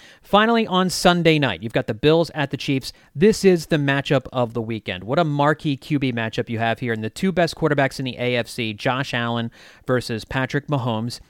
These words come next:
The Bills might be the best team in the N F L. After s-, after their performance last week where they had seven possessions and seven touchdowns, the first team in N F L history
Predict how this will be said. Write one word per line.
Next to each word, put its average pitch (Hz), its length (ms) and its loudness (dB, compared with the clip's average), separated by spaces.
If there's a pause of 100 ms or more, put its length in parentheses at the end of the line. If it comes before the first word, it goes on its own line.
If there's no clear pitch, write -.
The 160 120 -4
Bills 262 280 2
might 185 200 2
be 165 100 0
the 135 80 0
best 123 240 -2
team 123 160 -4
in 107 80 -4
the 104 80 -4
N 98 80 -4
F 92 160 -8
L. 87 180 -4 (640)
After 147 260 2
s-, - 260 -6
after 165 280 2
their 180 100 6
performance 160 500 -2
last 147 240 -2
week 147 160 0
where 131 80 -4
they 131 120 0
had 127 160 -2
seven 165 320 0
possessions 151 600 0
and 135 140 -4
seven 143 300 -2
touchdowns, 110 580 -6
the 135 100 -6
first - 300 -2
team 156 400 -2
in 135 100 -6
N 139 120 -2
F 139 100 -6
L 147 120 0
history 113 500 -4